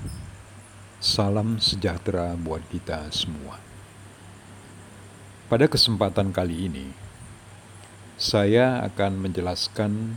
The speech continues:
tentang kredensialing staf medis di rumah sakit. Adapun penjelasan saya ini merujuk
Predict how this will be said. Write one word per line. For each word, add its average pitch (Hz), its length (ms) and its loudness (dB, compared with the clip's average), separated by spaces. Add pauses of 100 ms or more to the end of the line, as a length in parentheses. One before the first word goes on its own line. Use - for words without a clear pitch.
(160)
tentang 95 640 -2
kredensialing 90 1300 -2 (320)
staf - 320 -2
medis 80 560 0 (240)
di 98 160 2
rumah 76 240 -4
sakit. - 400 -8 (2000)
Adapun 110 320 4
penjelasan 101 640 4
saya 90 240 -2
ini 90 480 -6 (2000)
merujuk 113 640 4